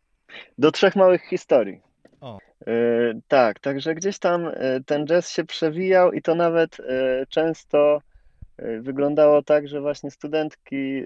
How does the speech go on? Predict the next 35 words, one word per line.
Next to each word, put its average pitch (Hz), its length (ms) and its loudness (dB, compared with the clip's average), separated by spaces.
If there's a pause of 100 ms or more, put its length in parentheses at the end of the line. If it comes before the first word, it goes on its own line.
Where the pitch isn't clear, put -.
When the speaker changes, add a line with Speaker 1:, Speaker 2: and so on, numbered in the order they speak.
Speaker 1:
same 143 300 -2
chciały 120 380 -2
robić 113 540 -8 (100)
animacje 113 580 -4
do 113 140 -6
tych, - 360 -6
y, 107 180 -6
utworów 113 480 -4
Kwaśnego 117 480 -4
Deszczu, 131 520 0 (720)
mm, 110 480 -4
a 120 160 6
nie 127 800 4
na 113 180 0
zasadzie 110 500 0
takiej, 107 380 -2
że 107 140 -2
ja 107 180 2
gdzieś - 240 -16
tam 98 200 -6
bardzo 101 280 -4
mocno 101 360 -6
promowałem 107 640 2
ten 101 260 -6
jazz 98 380 -2 (380)
w 98 500 -4
katedrze 101 500 -2
animacji. 98 680 -6
Znaczy, 196 460 2
robię 196 280 4
to 160 120 -2
swoją 156 380 4
drogą 117 380 -2
i 113 120 -10
puszczam, 120 420 -8